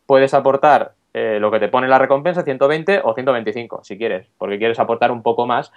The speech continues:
sin llegar al siguiente tramo, ¿vale? También muy importante. A partir de ciento veinte dólares tienes incluso, eh, juguetes, eh, de los personajes, muy divertido, camisetas. Fijaros, la camiseta está en ciento sesenta dólares.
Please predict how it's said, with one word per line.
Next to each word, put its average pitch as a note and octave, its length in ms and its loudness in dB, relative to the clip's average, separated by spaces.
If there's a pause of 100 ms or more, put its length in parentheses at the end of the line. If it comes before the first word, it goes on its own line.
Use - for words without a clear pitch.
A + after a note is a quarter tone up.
(120)
sin E3+ 220 -4
llegar D#3 240 4
al E3+ 80 4
siguiente A2 340 -4
tramo, - 440 -8
¿vale? - 180 -8
También G2+ 240 -10
muy G2+ 120 -6
importante. F#2 600 -6 (400)
A - 160 2
partir D3 340 2
de F3 500 6
ciento E3 280 -2
veinte E3 260 -2
dólares E3 400 -2
tienes B2+ 260 -4
incluso, C3 540 0
eh, G#2+ 460 2
juguetes, B2 880 2
eh, A2 340 4
de A#2 120 4
los A#2+ 140 0
personajes, C#3+ 680 0
muy B2 140 -6
divertido, C#3 540 2
camisetas. C3 840 -2
Fijaros, C3+ 320 0
la B2+ 80 4
camiseta G#2+ 340 -2
está C#3 220 2
en C#3 100 -4
ciento C3+ 380 -2
sesenta A#2+ 320 -2
dólares. A2+ 440 2